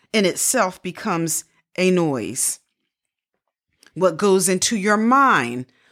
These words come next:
what your eyes absorb, what's going into your mental state,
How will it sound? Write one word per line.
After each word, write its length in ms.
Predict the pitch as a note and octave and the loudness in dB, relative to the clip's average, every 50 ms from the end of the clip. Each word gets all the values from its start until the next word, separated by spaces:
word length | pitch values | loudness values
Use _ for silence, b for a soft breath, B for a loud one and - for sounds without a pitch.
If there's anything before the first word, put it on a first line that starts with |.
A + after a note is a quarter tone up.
| _ _ - | _ _ -8
what 320 | C#3+ D#3 E3+ E3+ - - | -4 -4 -4 -2 -2 -4
your 260 | G#3 F#3+ F#3+ - - - - | -2 -2 -4 -4 -6 -6 -4
eyes 580 | G#3 B3 C4 C4+ C4+ B3+ A3 G3+ F#3 - - - | -4 -2 0 0 2 2 2 0 -2 -2 -4 -4
absorb, 720 | - E3 D#3 D3+ D3 D#3+ E3 D#3 C#3 B2+ A2 G2 - _ _ _ b b b b b b | -6 -8 -6 -4 -4 -2 -2 -2 -2 -2 -4 -6 -8 _ _ _ b b b b b b
what's 260 | b E3 F3+ F3 - - | b 2 2 2 0 -2
going 280 | - G3 G3+ G3 G3 | -2 0 0 2 2
into 320 | F#3+ F#3 F#3+ F#3+ - - A3+ | 2 0 0 -2 -4 -6 -6
your 280 | F3+ F#3 F#3+ F#3 F3+ | -4 0 0 2 2
mental 520 | F3 F#3 G3 A3 B3 C#4 C#4 - A#3+ A3 E3+ | 2 2 4 4 4 2 2 0 -4 -4 -2
state, 580 | - - - - - D#3+ D3 C#3 B2 - - | 0 0 -2 -2 -2 -4 -4 -4 -6 -10 -14